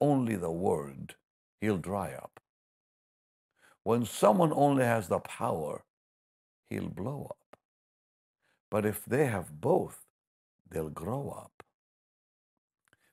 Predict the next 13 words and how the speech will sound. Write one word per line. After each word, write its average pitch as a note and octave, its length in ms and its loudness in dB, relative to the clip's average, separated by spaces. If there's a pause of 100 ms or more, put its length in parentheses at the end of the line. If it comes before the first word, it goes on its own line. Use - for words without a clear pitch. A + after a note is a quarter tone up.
The G2 100 -2
word D#3+ 420 4
without A2+ 420 2
the A2 80 2
Holy G#2 280 0
Spirit A2 720 0 (460)
will G#2+ 160 0
not C#3 340 -2 (140)
bring G#2 460 -2 (280)
growth F2+ 540 -4
to C#2+ 100 -8
our B1 120 -8
life. - 440 -20